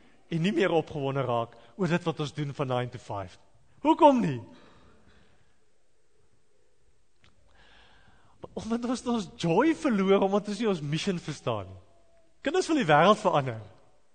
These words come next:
Ons dink nie so oor ons werk nie. Ons dink verseker nie dat ons besig is om die wêreld te verander met wat ons doen nie. Ons probeer net deur in die dag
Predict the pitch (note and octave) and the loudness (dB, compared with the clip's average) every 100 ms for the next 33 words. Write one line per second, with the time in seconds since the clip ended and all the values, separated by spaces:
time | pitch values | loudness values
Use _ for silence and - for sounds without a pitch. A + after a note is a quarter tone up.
0 | - - - _ - - - _ _ _ | -20 -20 -20 _ -20 -20 -20 _ _ _
1 | - _ - - - C4 - D4 - C#4 | -20 _ -20 -16 -10 -6 -4 -4 -4 -6
2 | - F3+ D#3+ D#3 C3+ A#2+ A#2 - G2 F#2+ | -2 -2 0 -2 -2 -2 -4 -10 -18 -20
3 | - - - - - - _ _ - - | -20 -20 -20 -20 -20 -20 _ _ -20 -20
4 | _ _ _ _ _ _ - _ - - | _ _ _ _ _ _ -20 _ -20 -14
5 | - D#4 D#4 C4 F4 F4 E4+ D4+ C#4 B3+ | -6 -4 -4 -2 0 0 0 0 0 0
6 | - A3 G#3 G#3 E3 D#3 D#3+ D#3+ D3+ D3+ | 0 -2 -2 -4 0 2 2 0 -4 -2
7 | D3 B2+ A#2+ B2 - G2+ F#2+ - _ _ | -4 -6 -10 -10 -10 -12 -14 -20 _ _
8 | _ _ _ _ _ _ _ _ _ _ | _ _ _ _ _ _ _ _ _ _
9 | _ _ _ - G#3+ B3 C#4+ D#4 D#4+ C#4 | _ _ _ -10 -8 -2 -2 0 -2 -2
10 | A3+ A3 E3 G#3 | -4 2 4 4